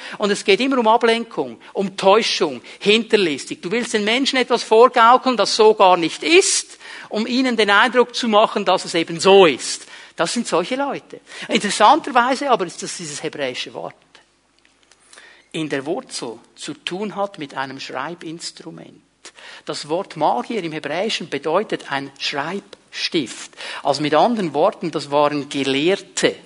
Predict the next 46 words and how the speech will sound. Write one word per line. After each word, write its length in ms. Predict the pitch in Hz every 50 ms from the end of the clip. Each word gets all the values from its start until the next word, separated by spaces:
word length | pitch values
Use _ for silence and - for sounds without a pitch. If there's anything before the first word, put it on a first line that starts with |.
| _ -
das 180 | - 123 -
waren 360 | 143 139 135 139 131 127 127 120
Weise. 380 | 120 127 147 185 180 - 135 - - - - -
Die 160 | - 180 175 143
Weisen 540 | 175 170 185 233 285 285 - - 240 226
aus 360 | - - 208 208 226 233 - -
dem 180 | 226 214 208
Morgenland, 800 | 202 208 220 233 240 233 240 233 226 226 254 294 285 247 190 -
die 80 | 190 180
da 120 | 220 208
bei 140 | 202 208 208
Jesus 400 | 208 208 220 233 220 - 196 -
anmarschiert 640 | 220 220 226 220 220 226 214 - - 220 226 220 -
sind, 200 | - 208 160 -
das 100 | 180 -
waren 180 | 147 127 120
solche 240 | 107 120 120 113 175
Leute. 340 | 196 254 302 269 - - - _ _ _ _ _ _ _ - - - - - - - -
Die 100 | 175 175
hatten 280 | 175 170 170 175 170
immerhin 420 | 165 190 226 226 226 196 202 202 175
genug 320 | 165 170 185 208 196 -
Grips, 400 | - 180 190 196 190 - - -
um 160 | 175 156 147
zu 100 | - -
verstehen, 600 | 151 - 160 - - - 160 170 175 180 170 160
da 120 | - 175 175
müssen 360 | 170 165 160 156 - 160 139
wir 100 | 139 139
mal 180 | 135 135 131 123
hin, 220 | 139 175 208 196
da 160 | 156 139 135 147
ist 160 | 147 - -
ein 100 | 131 127
guter 300 | 131 147 185 - - 175
König, 400 | - - 170 165 170 175 170 -
der 140 | - 165 165
da 100 | 175 165
kommt. 340 | - - - 143 - 117 - - - - - - - - - - -
Und 60 | 175
mir 120 | 214 254
wurde 260 | 247 254 247 233 226 214
eine 200 | 226 262 269 240
Sache 400 | - 226 233 254 240 - 226 190
ganz 360 | - 190 208 233 233 - -
klar. 480 | - - 175 185 196 185 139 - -